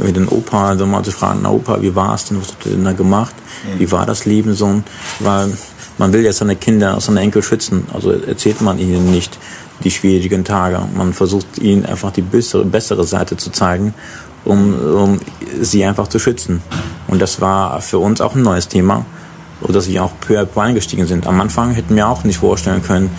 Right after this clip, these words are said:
Speaker 1: dass wir mit so wenig, also, also mit der kleineren Anzahl an Personen hier sind. Aber die Corona-Pandemie trifft uns auch. Aber man sieht, dass man sich auch in dieser Corona-Pandemie gut organisieren kann, auch
Speaker 2: Ja.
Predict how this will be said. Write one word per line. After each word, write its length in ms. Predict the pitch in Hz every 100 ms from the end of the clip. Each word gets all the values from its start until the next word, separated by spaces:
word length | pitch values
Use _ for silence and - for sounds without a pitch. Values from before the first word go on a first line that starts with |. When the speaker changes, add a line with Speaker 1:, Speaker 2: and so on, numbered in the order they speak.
| - - -
Speaker 1:
dass 160 | - 87
wir 100 | 101
mit 160 | 98 90
so 180 | 98
wenig, 300 | 95 95 92 - -
also, 460 | 110 92 98 95 62
also 220 | 87 95 92
mit 160 | 92 - 90
der 280 | 92 92 - -
kleineren 420 | 104 117 107 98
Anzahl 360 | 82 87 - 90
an 100 | 87
Personen 380 | 98 87 87
hier 140 | 85 90
sind. 260 | 90 90 - - - - - - - - - -
Aber 480 | - 190 196 95 185 - - - 185 - - - - -
die 60 |
Corona-Pandemie 720 | 85 90 101 107 113 104 98 101
trifft 360 | - 101 -
uns 140 | 98 92
auch. 300 | 95 110 147 - - - - - - - - - - -
Aber 140 | 104
man 240 | 101 98 92
sieht, 200 | 110 117
dass 140 | -
man 160 | 107 101
sich 120 | 101
auch 60 | -
in 80 | 110
dieser 160 | 95
Corona-Pandemie 720 | 98 95 107 110 - 107 104 95
gut 200 | - 110
organisieren 560 | 107 98 92 98 123
kann, 320 | 127 135 143 165 - - - - -
auch 100 | 120
Speaker 2:
Ja. 80 | 110